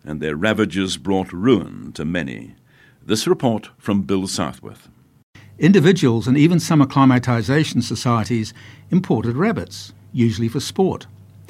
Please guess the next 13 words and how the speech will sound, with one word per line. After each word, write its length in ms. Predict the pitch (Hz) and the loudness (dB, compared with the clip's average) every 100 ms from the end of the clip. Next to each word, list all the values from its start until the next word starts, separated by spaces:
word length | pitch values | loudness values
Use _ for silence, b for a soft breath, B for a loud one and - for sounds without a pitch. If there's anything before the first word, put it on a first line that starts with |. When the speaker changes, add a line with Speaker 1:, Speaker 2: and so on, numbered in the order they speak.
| B B B | B B B
Speaker 2:
By 180 | - 123 | -4 2
eighteen 200 | 185 202 | 4 4
fifty-seven, 640 | 185 - 190 - 113 131 | 0 -2 -2 0 2 2
they 140 | 135 120 | 2 0
could 160 | 127 | -2
be 80 | 131 | -2
seen 300 | 127 151 143 | 0 2 2
playing 420 | - 170 135 113 | 2 2 4 2
amongst 260 | 117 123 - | 2 0 0
the 80 | 160 | -6
sandhills 560 | - 123 107 110 104 | 0 0 0 -4 -4
at 80 | 127 | -4
Bluff. 480 | 143 160 127 - - | -2 -2 -2 -8 -18